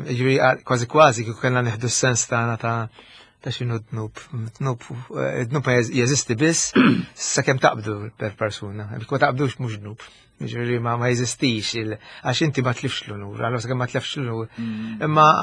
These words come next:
Speaker 1: affarijiet oħrajn li, li forsi jekk jiddejqu tant, ehm,
Speaker 2: Joqogħdu fuq il-kelma ta' xulxin huma, jew le?
Speaker 1: Joqogħdu fuq il-kelma ta' xulxin, junoraw ħafna,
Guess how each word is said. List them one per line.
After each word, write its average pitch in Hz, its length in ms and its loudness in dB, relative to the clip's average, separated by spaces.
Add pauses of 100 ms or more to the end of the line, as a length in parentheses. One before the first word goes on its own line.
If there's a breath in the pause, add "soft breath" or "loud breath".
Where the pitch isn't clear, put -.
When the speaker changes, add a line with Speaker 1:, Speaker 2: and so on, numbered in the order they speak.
(160)
Speaker 1:
affarijiet 165 360 4
oħrajn 156 440 4
li, 139 200 2 (680 loud breath)
li 180 220 4
forsi 160 380 4
jekk 143 160 -2
jiddejqu 143 420 4 (140)
tant, 135 480 0
ehm, 127 260 2
Speaker 2:
Joqogħdu 160 460 4
fuq 151 160 0
il-kelma 143 400 0
ta' 120 100 -8
xulxin 143 460 -6
huma, 127 300 -6
jew 123 260 -6
le? 98 160 -12 (1200 loud breath)
Speaker 1:
Joqogħdu 135 460 8
fuq 151 100 0
il-kelma 123 340 2
ta' 117 140 -2
xulxin, 151 540 0 (240 loud breath)
junoraw 127 680 6
ħafna, 139 440 2